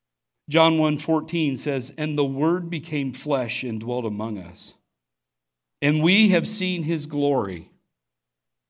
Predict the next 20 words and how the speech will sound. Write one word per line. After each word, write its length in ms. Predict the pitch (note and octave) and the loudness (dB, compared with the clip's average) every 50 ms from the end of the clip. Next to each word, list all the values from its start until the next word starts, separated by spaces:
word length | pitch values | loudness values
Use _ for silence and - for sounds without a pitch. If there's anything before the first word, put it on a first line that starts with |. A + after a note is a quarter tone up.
| _ _ _ _ _ _ - C#3 | _ _ _ _ _ _ -6 2
glory 500 | D3 D#3+ F3+ G3 F#3+ F3 D#3+ D3 C3 B2+ | 6 8 8 10 8 8 6 4 2 2
as 240 | B2+ C3 C3+ B2+ | 0 0 -2 -2
the 120 | C3+ C3+ B2+ | -4 -4 -2
only 300 | C#3+ D3 D#3 D3+ C#3 B2+ | 0 0 2 0 0 0
Son 380 | - - - D3+ D3 C3 A#2 | -2 -2 -2 -2 -2 -2 -4
from 200 | G#2+ - B2+ A#2 | -4 -4 -4 -4
the 60 | A2 G#2 | -4 -4
Father, 440 | - C3+ C3 B2 B2 A#2 G#2 F#2+ | -2 0 0 0 0 -2 -4 -6
full 680 | - - - - F#3+ F#3+ G3+ G#3 G#3 A3+ A#3 B3 A3 - | -8 -8 0 4 6 8 8 8 8 8 6 2 0 -2
of 180 | E3 D3+ D3+ D3 | -4 -6 -6 -6
grace, 640 | C#3+ C#3 C#3 C3+ C#3 C3+ B2+ B2+ - - - - _ _ _ _ _ _ _ _ _ _ _ _ - | -4 -4 -2 -2 -2 -4 -6 -8 -12 -14 -16 -18 _ _ _ _ _ _ _ _ _ _ _ _ -10
full 140 | - B2+ A2 | -8 -8 -8
of 100 | F2 - | -8 -10
truth." 380 | - F2+ E2 D2+ D#2 _ _ _ _ _ _ _ _ _ _ _ _ _ _ _ _ _ _ _ _ _ _ _ _ - | -12 -16 -16 -16 -18 _ _ _ _ _ _ _ _ _ _ _ _ _ _ _ _ _ _ _ _ _ _ _ _ -10
And 140 | A2+ G#2+ | -10 -6
so 200 | - C3+ A#2 G#2 - | -6 -6 -6 -6 -6
every 340 | A2+ A#2 B2+ C3 C#3+ D#3 D#3+ | -6 -6 -6 -4 -6 -6 -4
year 240 | D3+ C#3 C3+ C#3 C#3+ | -4 -4 -2 -4 -4
at 140 | C#3 C#3 - | -6 -8 -12
Christmas, 560 | - B2 G2 - - _ D#2+ F2 _ _ | -12 -10 -10 -10 -12 _ -20 _ _ _